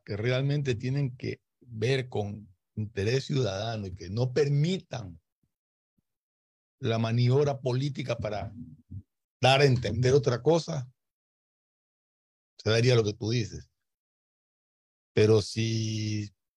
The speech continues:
preguntan cosas que realmente a la ciudadanía no le interesa en estos momentos,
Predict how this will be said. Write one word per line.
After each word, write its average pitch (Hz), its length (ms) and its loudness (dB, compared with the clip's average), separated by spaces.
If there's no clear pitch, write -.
preguntan 151 640 6
cosas 147 600 2
que 117 80 -4
realmente 123 460 4
a 139 40 8
la 139 80 6
ciudadanía 123 600 4
no 120 300 4
le 143 140 0
interesa 113 580 0
en 104 100 -4
estos 107 220 -2
momentos, 98 640 -2